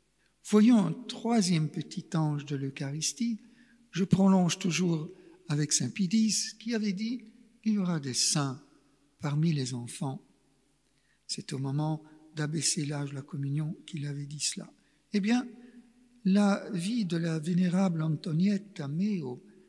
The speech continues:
le confirme. Nous sommes de nouveau en Italie, nous sommes plus précisément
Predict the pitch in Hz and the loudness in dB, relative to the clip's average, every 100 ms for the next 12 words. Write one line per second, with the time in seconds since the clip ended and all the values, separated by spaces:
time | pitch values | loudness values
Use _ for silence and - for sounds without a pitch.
0 | _ - 202 - 160 139 - 120 120 143 | _ -4 -2 -2 -2 -4 -6 -6 -8 -12
1 | - _ _ _ _ _ _ - - - | -16 _ _ _ _ _ _ -14 -12 0
2 | 185 - 220 185 165 156 147 143 143 - | 2 4 6 4 4 0 0 -2 -2 -2
3 | 185 202 214 226 - - - 139 - 143 | -2 0 -2 -6 -12 -18 -12 -8 -8 -6
4 | 143 151 226 - 156 - 175 156 143 135 | -8 -10 -16 -12 -8 -8 -8 -6 -6 -6
5 | - | -10